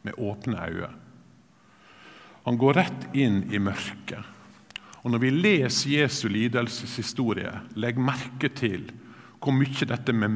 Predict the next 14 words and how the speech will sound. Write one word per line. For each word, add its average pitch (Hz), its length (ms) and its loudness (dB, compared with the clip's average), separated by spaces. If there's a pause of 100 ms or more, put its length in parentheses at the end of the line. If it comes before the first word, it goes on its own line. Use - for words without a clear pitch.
mørke - 640 -4
og 107 100 -6
med 113 200 2 (100)
natt - 560 -4 (500)
blir 110 540 -2 (260)
understreket. 104 880 -2 (1200)
Når 147 300 6 (180)
Judas 131 720 4 (180)
går 139 240 4
ut 123 360 0
for 107 180 0
å 101 60 -2
svike 107 760 -2
Jesus, 104 720 -4